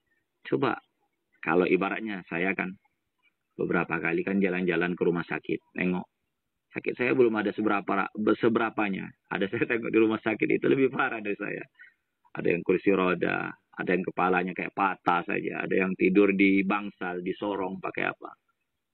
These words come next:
Kadangkala kalau kita merasa, ya hidup ini penuh masalah. Hidup ini sendiri adalah masalah. Masalah ini kan kalau dalam bahasa artinya kan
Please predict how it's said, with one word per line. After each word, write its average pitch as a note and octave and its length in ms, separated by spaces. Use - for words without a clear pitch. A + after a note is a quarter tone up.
Kadangkala C3 480
kalau D3+ 160
kita D3 240
merasa, C3 400
ya F3 160
hidup F#3+ 240
ini F#3+ 160
penuh A3 240
masalah. F2 560
Hidup D#3+ 240
ini D#3 160
sendiri D#3 320
adalah E2+ 320
masalah. C2+ 560
Masalah G2 400
ini A2+ 80
kan C3+ 160
kalau A2 160
dalam G2+ 240
bahasa F2 400
artinya G#2+ 240
kan B2 80